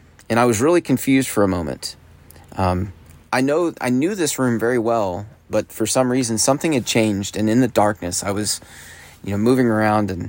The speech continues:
and, uh, again, we were both <laughs> surprised. Well, I think this is what it was like for Nathan when he confronts David with his sin. All of a sudden, the lights come on for David, and he's been stumbling around in the dark.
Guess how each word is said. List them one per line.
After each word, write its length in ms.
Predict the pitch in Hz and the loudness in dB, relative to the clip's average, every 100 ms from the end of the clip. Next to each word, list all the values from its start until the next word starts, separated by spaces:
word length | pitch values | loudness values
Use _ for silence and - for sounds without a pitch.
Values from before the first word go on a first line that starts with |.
| - - - - | -12 -20 -20 -10
and, 300 | 98 98 90 | -6 -4 -4
uh, 60 | 95 | -4
again, 240 | 110 110 107 | 0 2 4
we 120 | 113 | 2
were 80 | 104 | 2
both 180 | 110 - | 2 2
<laughs> 80 | |
surprised. 540 | 98 - 95 92 - - _ - - _ - - - | 0 0 2 0 -2 -6 _ -20 -20 _ -20 -18 -2
Well, 320 | 131 131 - - - - - - | 2 2 0 -8 -20 -20 -20 -2
I 80 | 139 | 0
think 240 | 202 196 | 2 0
this 180 | 170 - | 0 2
is 360 | 135 120 - - | 2 2 2 -4
what 160 | 113 127 | 0 2
it 60 | 107 | 2
was 140 | 107 | 2
like 260 | 113 113 - | 2 2 0
for 140 | 110 | 0
Nathan 520 | 104 107 104 98 95 | 2 2 0 -4 -4
when 160 | 131 104 | -2 -2
he 140 | - | -4
confronts 500 | - 139 - 123 - | -6 -4 2 2 2
David 320 | - 104 95 | 2 2 2
with 160 | 92 92 | -2 -2
his 100 | 98 | 0
sin. 400 | - 90 82 101 - - - - - - - - - | 0 0 -4 -10 -12 -20 -20 -20 -20 -20 -20 -20 -10
All 160 | - 170 | -2 0
of 80 | 160 | 2
a 40 | |
sudden, 500 | - 151 135 117 107 - - - _ _ _ _ _ 110 | 2 2 0 0 -4 -8 -20 -20 _ _ _ _ _ -4
the 120 | 110 | 0
lights 340 | 117 147 - | 2 2 0
come 200 | - 131 | 0 2
on 200 | 117 113 | 4 2
for 160 | 104 104 | 0 -2
David, 500 | 95 82 87 85 113 - | -2 -2 -4 -8 -14 -6
and 100 | 107 | 0
he's 140 | 120 123 | 2 2
been 160 | 127 | 2
stumbling 480 | - - 143 151 139 | 2 2 2 4 4
around 360 | 120 113 113 104 | 2 2 0 0
in 100 | 107 | -2
the 100 | 92 | 0
dark. 480 | 98 92 - - | 0 -2 -6 -14